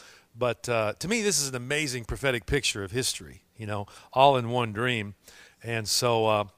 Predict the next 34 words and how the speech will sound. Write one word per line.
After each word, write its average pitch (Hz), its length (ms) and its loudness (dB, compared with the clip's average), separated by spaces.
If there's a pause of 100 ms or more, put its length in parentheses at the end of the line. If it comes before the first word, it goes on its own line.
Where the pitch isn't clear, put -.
(200)
I 123 80 -4
wish 214 160 0
I 143 80 2
did 139 200 0
have 127 140 2
a 117 60 -2
better 120 300 0
picture - 440 -6
of 110 100 -2
it 127 100 -4 (500)
in 120 200 -8
color, 110 440 2 (140)
if 117 160 -14
I 110 120 2
can 104 180 -8
find 127 380 -2
one. 104 240 -2 (600)
Um, 107 380 -4 (280)
I've 117 120 -4
searched 147 280 0
for 110 140 -6
one 110 200 0
and 107 80 -4
haven't 107 220 -4
found 110 360 -4
one, 101 220 -6 (460)
but 110 240 -2
if 107 140 -4
I 104 80 -4
could 98 120 -12
find 117 240 -4
a 101 40 -10
good 110 200 -4
one, 107 240 -6